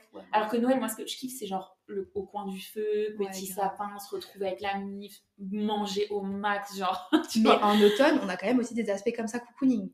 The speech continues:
Speaker 2: Ah bah oui, de ouf.
Speaker 1: Des
Speaker 2: De
Speaker 1: petits
Speaker 2: ouf.
Speaker 1: trucs, euh, bougies, plaids,
Speaker 2: Ouais, ouais.
Speaker 1: chocolat chaud,
Speaker 2: Ah bah de, bah de
Speaker 1: carotte
Speaker 2: fou.
Speaker 1: cake, tu vois.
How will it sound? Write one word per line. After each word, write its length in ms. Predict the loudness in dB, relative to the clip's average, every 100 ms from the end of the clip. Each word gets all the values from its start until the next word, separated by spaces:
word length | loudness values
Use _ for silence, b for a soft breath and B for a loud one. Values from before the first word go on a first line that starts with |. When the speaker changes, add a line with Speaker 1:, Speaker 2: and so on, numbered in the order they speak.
| _
Speaker 2:
Ah 140 | 4 6
bah 60 | 4
oui, 100 | 2
de 140 | -2 -8
ouf. 240 | -10 -18 _
Speaker 1:
Des 60 | -12
Speaker 2:
De 60 |
Speaker 1:
petits 160 | -8 -6
Speaker 2:
ouf. 100 | -6
Speaker 1:
trucs, 340 | -4 -4 -4
euh, 640 | -6 -4 -6 -8 -12 -16 -18 _ _ _
bougies, 760 | -14 -6 -4 -4 -4 -6 -8 -12
plaids, 420 | -4 0 2 2 4
Speaker 2:
Ouais, 160 | 2 0 -12 _
ouais. 60 | -18 -18 _
Speaker 1:
chocolat 420 | -14 -12 -6 -6 -6
chaud, 720 | -4 0 0 0 -4 -6 -10 _ _
Speaker 2:
Ah 80 | 0
bah 120 | 2
de, 140 | 2 -2 -8
bah 100 | -6
de 60 |
Speaker 1:
carotte 240 | -4 -2 0
Speaker 2:
fou. 40 | 0
Speaker 1:
cake, 260 | 0 -2
tu 80 | -8
vois. 80 | -12